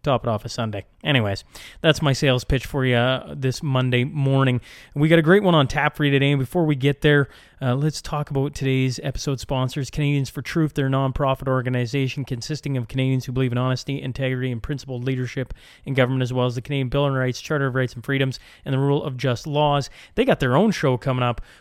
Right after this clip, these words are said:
with, uh, Evie Chipiuk. You may, uh, recall her interviewing Justin Trudeau, um, uh, during the, uh, commission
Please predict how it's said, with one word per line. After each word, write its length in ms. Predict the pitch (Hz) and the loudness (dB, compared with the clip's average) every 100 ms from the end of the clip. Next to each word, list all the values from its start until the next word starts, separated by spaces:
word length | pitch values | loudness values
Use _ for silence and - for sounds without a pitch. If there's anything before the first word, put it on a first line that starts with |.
| - | -2
with, 220 | 139 - | -2 2
uh, 220 | 135 127 - | 0 0 0
Evie 220 | 156 135 | 0 0
Chipiuk. 560 | - 208 - 135 113 - - - | 0 0 2 0 0 -6 -20 -6
You 320 | 156 147 143 | 0 2 2
may, 380 | 143 151 156 151 | 2 2 2 2
uh, 240 | 143 139 | 0 -2
recall 580 | - 180 143 - 175 165 | -4 -4 -6 0 2 2
her 180 | 147 156 | 2 -2
interviewing 580 | 165 156 143 143 139 135 | 0 -2 0 2 2 0
Justin 320 | 147 139 143 | -2 -2 -6
Trudeau, 500 | - 143 135 135 131 - - - | -6 0 2 2 0 -4 -20 -10
um, 680 | 131 120 120 123 127 131 - - _ | -4 -2 0 -2 -4 -8 -10 -12 _
uh, 380 | 151 131 123 120 | -6 -4 -2 -4
during 460 | 123 147 151 143 131 | -4 0 2 2 0
the, 320 | 131 127 123 | 0 2 2
uh, 280 | 117 113 107 - _ _ _ _ - - _ - | 0 0 -4 -8 _ _ _ _ -20 -20 _ -4
commission 520 | 156 160 143 131 | 2 4 4 0